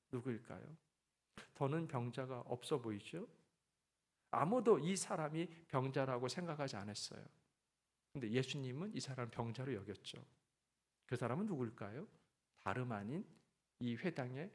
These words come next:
회당장입니다. 뭐예요? 예수님 평상시에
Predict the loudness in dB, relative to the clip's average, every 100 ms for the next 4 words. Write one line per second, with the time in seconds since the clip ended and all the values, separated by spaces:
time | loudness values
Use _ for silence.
0 | -12 -8 -4 -2 -2 -4 -6 -8 -12 -16
1 | _ _ _ _ _ _ _ _ _ _
2 | _ -2 0 0 -2 -4 -8 -20 _ _
3 | -20 _ 4 4 6 4 6 4 6 4
4 | 4 2 2 4 2 2